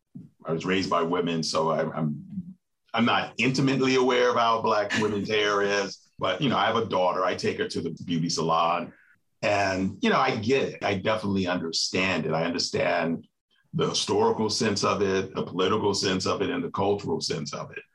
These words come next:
And I found that to be a very clever way explaining why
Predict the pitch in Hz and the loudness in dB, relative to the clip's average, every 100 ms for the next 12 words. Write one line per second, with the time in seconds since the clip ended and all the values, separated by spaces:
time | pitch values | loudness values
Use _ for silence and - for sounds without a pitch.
0 | _ _ - 117 113 113 127 120 113 107 | _ _ -2 0 0 0 2 2 2 0
1 | - 95 95 92 87 107 92 - - - | -2 -4 -2 -2 0 0 0 -2 -4 0
2 | 131 139 110 98 90 85 80 80 78 78 | 2 2 2 2 0 -2 -2 -2 -2 -2
3 | 76 _ _ _ _ _ - 98 - - | -8 _ _ _ _ _ -4 -2 -2 -2
4 | 113 113 117 113 107 98 95 92 87 87 | 0 2 2 2 2 2 2 2 2 2
5 | 85 80 80 76 | 0 0 -2 -4